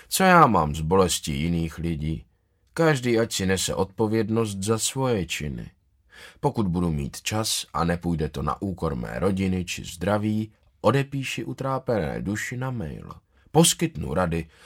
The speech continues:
a nebudu ani psát číslo účtu a žádat dvacet eur jako někteří. Pokud neodpovím, musí drahá duše pochopit, že mám svoje aktivity a asi mi na ní nezůstal čas. Možná si pomyslí, že jsem namyšlený.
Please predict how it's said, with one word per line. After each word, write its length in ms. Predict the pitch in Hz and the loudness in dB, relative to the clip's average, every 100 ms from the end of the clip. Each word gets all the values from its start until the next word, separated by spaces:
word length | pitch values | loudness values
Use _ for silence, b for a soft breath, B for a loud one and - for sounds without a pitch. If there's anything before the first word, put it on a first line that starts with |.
| B | B
a 80 | 156 | 4
nebudu 400 | 170 170 170 120 | 4 6 6 4
ani 220 | 135 110 | 2 2
psát 500 | 78 - 123 131 135 | 0 0 2 2 0
číslo 460 | - 139 131 - 143 | -4 -2 -2 -2 -2
účtu 500 | 156 151 - 85 - | -4 -4 -6 -4 -2
a 60 | |
žádat 400 | 80 80 80 76 | 0 2 0 -2
dvacet 580 | 64 67 95 113 76 73 - | -4 -2 0 0 -2 -6 0
eur 300 | 113 123 135 | 0 0 -4
jako 300 | 135 135 139 | -6 -6 -6
někteří. 720 | 135 139 - - 78 64 50 _ _ _ _ _ _ | -6 -6 -6 -6 -6 -8 -12 _ _ _ _ _ _
Pokud 380 | 87 80 - - | -2 -2 -4 -6
neodpovím, 760 | 82 113 - 120 120 120 120 - B B B | -4 -4 -2 -4 -2 -2 -2 -6 B B B
musí 280 | 175 160 107 | 0 2 0
drahá 340 | 87 110 110 | 4 6 8
duše 300 | 107 107 - | 6 2 -2
pochopit, 500 | 80 98 - 107 113 | -4 -6 -8 -6 -4
že 160 | 95 110 | -2 0
mám 220 | 113 117 | 2 0
svoje 400 | 113 135 147 139 | -2 -4 -4 -4
aktivity 720 | - - - 82 80 78 82 78 b b | -6 -8 -6 -4 -4 -4 -8 -10 b b
a 80 | - | 4
asi 360 | - - - | 4 2 0
mi 140 | 151 151 | -2 -4
na 120 | 147 | -4
ní 140 | 135 | -2
nezůstal 580 | 95 110 123 120 - 127 | -2 -2 -4 -8 -6 -8
čas. 520 | 123 135 120 - - - _ _ _ B B B | -6 -8 -6 -8 -10 -14 _ _ _ B B B
Možná 360 | 160 123 107 | 2 6 6
si 160 | 90 80 | 6 2
pomyslí, 580 | 78 95 104 87 87 85 | 0 2 2 0 0 0
že 120 | 78 | 0
jsem 240 | - 71 | -2 -2
namyšlený. 800 | 76 98 98 - 78 71 65 64 | -2 -2 -2 -4 -4 -6 -6 -10